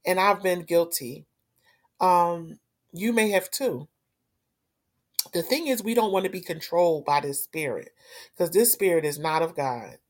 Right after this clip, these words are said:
This spirit, um, co-, brings about other spirits. When you're angry, you know, you can kill someone. Literally, when you're insulting people and name calling and down talking, that's a form of killing a person. And so,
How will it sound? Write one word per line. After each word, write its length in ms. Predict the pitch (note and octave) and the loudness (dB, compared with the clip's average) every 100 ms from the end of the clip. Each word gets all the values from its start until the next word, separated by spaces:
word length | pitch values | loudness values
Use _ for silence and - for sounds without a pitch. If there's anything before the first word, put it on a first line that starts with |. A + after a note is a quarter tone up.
| _ _ - | _ _ -2
This 200 | F#3 G#3+ | 0 2
spirit, 560 | - G3 F#3+ F#3+ F#3 - - - - _ | 2 2 4 2 0 -4 -18 -20 -20 _
um, 560 | F3+ E3 D#3 D3+ C3 - _ _ _ _ _ - - - | 0 0 0 -4 -10 -18 _ _ _ _ _ -8 -8 -2
co-, 220 | A3 - | -2 0
brings 340 | F#3 F#3+ F#3 | -2 -2 0
about 320 | F3 E3+ D#3 - | 6 6 6 4
other 220 | A3 A3 | 6 6
spirits. 720 | G#3 - C#3 A#2+ D#2 - - - | 4 0 -4 -4 -6 -10 -10 -8
When 140 | D#3+ | -6
you're 120 | E3 - | -4 -2
angry, 800 | F3+ G#3 G3 G3+ G3 F#3 - - | -2 -2 -4 -6 -4 -6 -10 -10
you 140 | F3 | -4
know, 400 | F3+ E3 E3 E3 - - - _ _ D#3+ | 0 2 2 0 -4 -20 -20 _ _ -4
you 160 | G#3 | -2
can 160 | A#3+ E3+ | -2 -6
kill 280 | - C4 B3 | 4 6 6
someone. 480 | D3+ C#3+ C3 C3+ - - | -2 -8 -12 -16 -20 2
Literally, 360 | G3 A#3+ F#3 E3+ | 6 6 4 -2
when 180 | E3+ E3+ | -4 0
you're 300 | A3 A#3 A3+ - - | 4 4 2 -12 -4
insulting 500 | F3 E3 G#3 B3+ F3 | -2 4 4 4 0
people 360 | - E3+ - D#3+ | -10 -12 -4 -2
and 120 | D#3 | -2
name 240 | F3 A#3+ C4+ | -2 -4 -2
calling 460 | E3+ D#3+ D#3+ D#3 | 0 0 0 -4
and 220 | D3+ D3 - - _ | -10 -10 -14 -18 _
down 260 | F#3 A3+ B3 | 0 2 0
talking, 400 | F3 D#3+ - D#3+ | -2 -4 -4 -4
that's 240 | G#3+ A#3 | -2 -2
a 80 | F#3+ | -4
form 300 | F3 E3+ D#3+ | 0 0 0
of 160 | C#3 _ - | -6 _ -6
killing 360 | C#4+ C#4 E3+ | -2 -2 -4
a 80 | C#3 | -6
person. 480 | C#3 B2 - B2+ - _ _ - - _ - | -6 -8 -8 -14 -16 _ _ -20 -20 _ -2
And 160 | F3 | 2
so, 600 | - F3+ E3+ E3 D#3+ D#3+ | 6 6 8 6 4 0